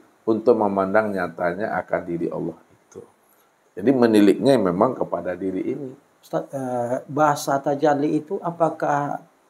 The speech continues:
Speaker 2: eh, tidak terbit dari dua wujud ya, bahasa tajalli, diri Allah sama diri yang bertajalli.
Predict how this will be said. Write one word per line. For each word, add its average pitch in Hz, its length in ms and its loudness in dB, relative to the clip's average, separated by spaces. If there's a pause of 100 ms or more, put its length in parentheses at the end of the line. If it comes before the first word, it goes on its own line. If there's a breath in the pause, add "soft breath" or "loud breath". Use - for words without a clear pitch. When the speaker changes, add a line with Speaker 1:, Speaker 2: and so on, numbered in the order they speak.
(140)
Speaker 2:
eh, 143 320 4
tidak 139 340 -2
terbit 151 300 -2
dari 147 240 0
dua 139 240 4
wujud 170 380 2
ya, 107 260 -14
bahasa 117 320 -8
tajalli, 113 480 -6 (240)
diri 127 320 -4
Allah 147 420 0
sama 120 460 -2 (320)
diri 143 400 8
yang 135 80 8
bertajalli. 117 640 0